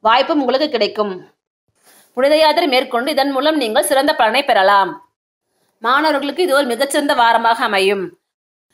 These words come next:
தேர்வுகள் ஏதேனும் இருந்தால் அதில் வெற்றி பெறுவதற்கான வாய்ப்புகள் அதிகம் இருக்கிறது. பாடங்களும் உங்களுக்கு எளிதாக புரியும் வகையில் இருக்கும். இந்த வாரம் மேலும் ஒரு நல்ல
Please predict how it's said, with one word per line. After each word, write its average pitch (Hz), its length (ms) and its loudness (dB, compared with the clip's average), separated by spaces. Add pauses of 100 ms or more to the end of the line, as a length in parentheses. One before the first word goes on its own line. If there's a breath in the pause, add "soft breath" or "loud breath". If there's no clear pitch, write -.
(240)
தேர்வுகள் 277 500 2
ஏதேனும் 269 300 0
இருந்தால் 233 320 0
அதில் 220 200 0
வெற்றி 226 200 -4
பெறுவதற்கான 233 540 0
வாய்ப்புகள் 220 460 0
அதிகம் 214 280 -2
இருக்கிறது. 185 440 -4 (800)
பாடங்களும் 285 500 2
உங்களுக்கு 240 320 -4
எளிதாக 254 320 2
புரியும் 254 360 -2
வகையில் 233 300 0
இருக்கும். 190 360 -4 (720)
இந்த 233 100 -4
வாரம் 294 360 4
மேலும் 285 300 0
ஒரு 302 100 2
நல்ல 240 220 0